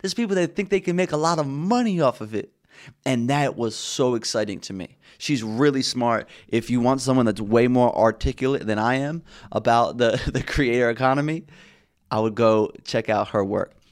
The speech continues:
So she writes, "The economy, the creator economy is the ec-, economy in which people are building influence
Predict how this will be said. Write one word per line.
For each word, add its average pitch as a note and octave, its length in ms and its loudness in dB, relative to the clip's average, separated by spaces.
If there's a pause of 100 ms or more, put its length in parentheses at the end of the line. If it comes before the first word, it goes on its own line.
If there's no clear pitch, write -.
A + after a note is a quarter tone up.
(200)
So A2 140 -2
she G#3 200 0
writes, C3 400 2 (220)
"The A2+ 160 2 (100)
economy, E3+ 680 -4 (200)
the - 80 -8
creator C#3 360 0
economy B2 420 0
is G#2 160 0
the G#2+ 240 -2
ec-, - 160 -8 (260)
economy D#3 640 -4
in A#2+ 80 0
which A2 180 -2
people C3+ 320 -6
are A#2 140 0
building G#2+ 380 -2
influence D3+ 680 -4